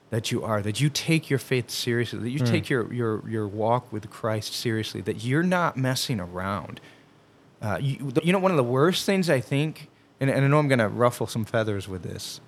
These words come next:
Speaker 1: uh, but I hear this a lot, and, and I understand it's good-natured and all that. You know, it's funny, I, I've said this myself in, in good humor, but, uh, you know, when, when, when, you know,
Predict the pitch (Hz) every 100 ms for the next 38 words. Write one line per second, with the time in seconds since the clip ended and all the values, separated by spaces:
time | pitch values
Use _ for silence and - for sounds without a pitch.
0 | - _ _ - 117 113 117 160 127 -
1 | 101 90 - - - 123 127 165 180 143
2 | - 135 110 - 113 110 110 - 117 107
3 | 107 104 98 101 101 120 110 110 - 120
4 | 113 107 117 - 123 - 113 101 - 107
5 | - 104 98 107 101 101 107 95 110 98
6 | 90 90 - - - - - - - 113
7 | 98 92 98 - - - _ 120 92 117
8 | 107 123 117 107 - 127 110 98